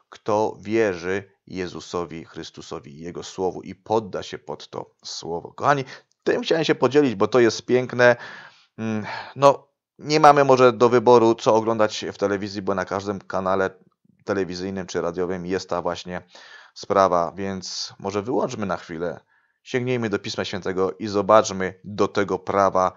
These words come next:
niezmiennego, nieaktualizowanego, e, niepoprawianego, bo ono jest po prostu doskonałe.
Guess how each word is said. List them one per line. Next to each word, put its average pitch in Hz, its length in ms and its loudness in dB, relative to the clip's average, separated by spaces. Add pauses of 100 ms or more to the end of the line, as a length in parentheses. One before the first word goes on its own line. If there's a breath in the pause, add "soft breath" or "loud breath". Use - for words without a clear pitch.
(200 soft breath)
niezmiennego, 117 1200 2 (260 loud breath)
nieaktualizowanego, 110 2000 0 (400 loud breath)
e, 98 200 -4
niepoprawianego, 110 1300 2
bo 90 260 -4
ono 101 260 -8
jest 92 180 -8
po 82 80 -12
prostu - 500 -12 (140)
doskonałe. 90 1000 -2